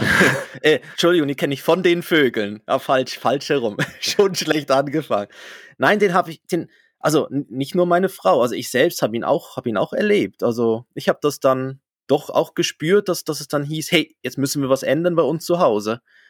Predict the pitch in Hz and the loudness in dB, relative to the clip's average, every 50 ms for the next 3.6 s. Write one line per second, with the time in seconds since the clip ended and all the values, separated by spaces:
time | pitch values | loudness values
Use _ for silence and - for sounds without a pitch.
0 | _ - - 127 127 127 127 131 - _ _ _ _ _ _ - 151 135 - - | _ 0 2 4 4 4 2 -2 -8 _ _ _ _ _ _ -12 -10 -6 -2 0
1 | 131 135 131 131 127 131 131 131 131 131 131 - 156 - _ - 180 160 175 170 | 0 0 2 2 2 4 2 2 0 -4 -2 -2 -4 -2 _ -2 0 2 2 2
2 | 131 117 107 101 104 110 _ _ _ _ _ _ _ _ _ _ _ _ _ - | 2 2 0 -2 -4 -4 _ _ _ _ _ _ _ _ _ _ _ _ _ 0
3 | 120 117 104 95 87 - - 120 101 113 113 113 | 2 2 2 0 -2 -2 0 0 2 2 0 0